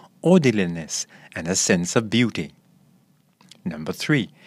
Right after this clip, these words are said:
it teaches about community involvement and team play, living as though one is a part of a community. Home, neighborhood, or country is an integral ingredient of personal growth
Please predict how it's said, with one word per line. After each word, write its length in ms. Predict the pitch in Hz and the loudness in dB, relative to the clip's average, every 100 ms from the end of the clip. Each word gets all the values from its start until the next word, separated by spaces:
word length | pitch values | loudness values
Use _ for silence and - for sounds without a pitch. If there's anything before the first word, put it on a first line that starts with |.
| - - | -8 -2
it 160 | - | 0
teaches 400 | - 151 196 190 | 2 2 4 4
about 300 | 170 139 135 | 6 6 4
community 500 | - 131 127 151 147 | 4 4 4 2 4
involvement 640 | 180 151 98 85 87 117 117 | 4 6 4 2 -2 -4 -2
and 260 | 123 117 | -4 -2
team 460 | - 247 214 113 87 | 4 6 6 6 2
play, 480 | - 85 80 76 - _ - - - 123 | -2 -6 -6 -8 -16 _ -20 -20 -10 0
living 380 | 113 131 196 | 2 6 6
as 260 | 156 117 92 | 6 2 0
though 180 | 92 90 | 2 2
one 340 | 98 95 113 | 2 2 0
is 100 | 101 | -2
a 60 | 92 | -4
part 260 | - 85 | -2 -2
of 120 | 87 92 | -2 -4
a 80 | |
community. 880 | - 113 110 151 190 104 - 85 78 _ _ _ _ _ _ | -4 -2 2 6 6 4 -4 -8 -8 _ _ _ _ _ _
Home, 540 | - 202 160 73 71 _ _ _ 151 | 2 4 4 -2 -14 _ _ _ -2
neighborhood, 680 | 156 190 214 120 82 76 - | 4 6 6 4 -2 -12 -4
or 140 | 151 156 | -2 0
country 500 | - 208 - 82 - _ _ - - - | 2 0 0 -10 -12 _ _ -20 -20 0
is 240 | 123 120 120 | 2 2 0
an 260 | 113 101 - | -2 -2 4
integral 560 | 190 220 202 190 185 185 | 6 6 4 4 4 2
ingredient 680 | 139 127 104 110 131 95 87 | -2 -4 0 0 0 -2 -2
of 160 | 95 - | -4 -6
personal 460 | - 143 - 185 180 | 0 0 4 4 4
growth 420 | 90 80 85 | 0 -4 -6